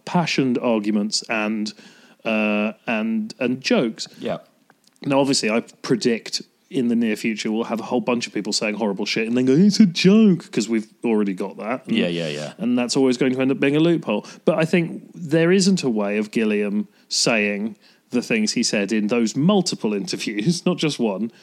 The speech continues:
Speaker 1: and then riding it back to be a joke, or it's cer-, certainly not a good joke.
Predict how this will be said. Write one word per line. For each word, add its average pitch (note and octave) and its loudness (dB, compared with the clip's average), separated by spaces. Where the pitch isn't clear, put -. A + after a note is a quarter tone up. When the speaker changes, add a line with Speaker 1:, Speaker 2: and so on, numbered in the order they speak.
Speaker 1:
and B2+ 2
then B2+ 2
riding C3 4
it A#2 -2
back A2+ -4
to - -12
be A#2 0
a G#2+ 0
joke, G#2+ 0
or B2 -2
it's B2+ -2
cer-, C3+ 0
certainly C3 0
not A#2+ 0
a A#2+ 0
good A2+ 0
joke. - -10